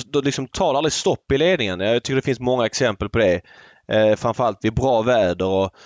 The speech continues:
då blir en sån prestation isolerad liksom. Det är egentligen bara den dagen han var så där bra. Han har varit bra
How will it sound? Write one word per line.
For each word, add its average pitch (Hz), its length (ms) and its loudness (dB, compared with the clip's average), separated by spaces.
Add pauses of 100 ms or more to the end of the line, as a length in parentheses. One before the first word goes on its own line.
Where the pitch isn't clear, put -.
(200)
då 127 100 -2
blir 151 260 2
en 131 80 2
sån 143 180 -2
prestation 127 640 0
isolerad 110 840 0
liksom. 104 380 -6
Det 143 80 -2
är 156 140 2
egentligen 135 480 -2
bara 143 380 2
den 123 280 0
dagen 117 300 2
han 110 120 -2
var 113 180 0
så 113 120 -4
där 110 60 0
bra. 104 180 0
Han 104 120 -4
har 110 40 -2
varit 113 140 -2
bra 117 300 2